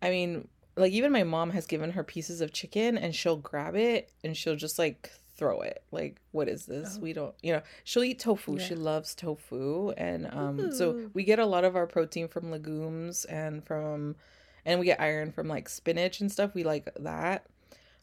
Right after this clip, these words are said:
Speaker 2: Mm-hmm.
Speaker 1: Um, so we do a lot of that. But I, I feel like it's a lot of the repetitive stuff. So I think I just needs a little bit, I need a little bit of inspiration.
Speaker 2: Mm-hmm.
Speaker 1: Um, and I heard that this meal prep program thing was good for this per-, the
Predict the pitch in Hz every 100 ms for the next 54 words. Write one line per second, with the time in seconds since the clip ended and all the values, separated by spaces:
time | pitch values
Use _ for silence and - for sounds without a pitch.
0 | - 160 147 143 135 - - 175 180 175
1 | 165 156 143 151 139 135 - 175 175 -
2 | - 214 226 208 156 151 147 165 165 147
3 | - 156 151 180 - - 196 - 151 -
4 | 196 170 165 160 160 151 - 165 165 160
5 | 160 151 _ 180 202 202 180 175 165 156
6 | 147 - 151 143 143 - 147 160 - -
7 | - - _ 220 143 - - - 185 -
8 | _ _ - 185 196 208 202 202 180 170
9 | 170 - - 175 175 170 - _ _ -
10 | - 170 - _ - 175 165 160 151 151
11 | 151 151 - 156 156 156 156 151 - 160
12 | 160 156 143 151 - - - 151 147 147